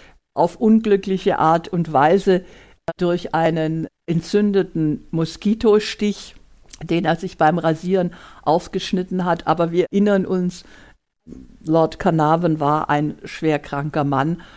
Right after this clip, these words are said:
und hat dieser Blutvergiftung, die ihn dann ereilt hat,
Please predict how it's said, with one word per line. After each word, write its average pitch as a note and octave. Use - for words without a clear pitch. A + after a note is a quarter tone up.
und E3+
hat -
dieser D#3+
Blutvergiftung, F3+
die D#3+
ihn D#3
dann D3+
ereilt D#3+
hat, -